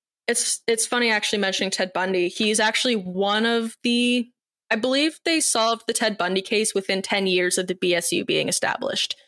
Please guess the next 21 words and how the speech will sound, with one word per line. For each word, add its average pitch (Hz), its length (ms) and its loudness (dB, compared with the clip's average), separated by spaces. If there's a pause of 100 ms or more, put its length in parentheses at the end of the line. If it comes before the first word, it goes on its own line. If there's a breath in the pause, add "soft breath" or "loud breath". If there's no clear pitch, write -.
(300 soft breath)
So 254 100 0
that 262 200 2
was, 370 120 2
like, 349 140 0
one 220 400 0
of 240 160 0
the 226 120 2
landmark 196 680 2
cases 233 760 0 (540)
that, 190 240 2 (100)
uh, 196 120 0 (180)
like, 170 340 -4 (720)
established 196 600 0
the 190 160 0
F-, 170 260 -2 (140)
the 175 420 0
B 180 160 2
S 180 220 0
U 190 240 2
as, 190 180 0
like, - 380 -2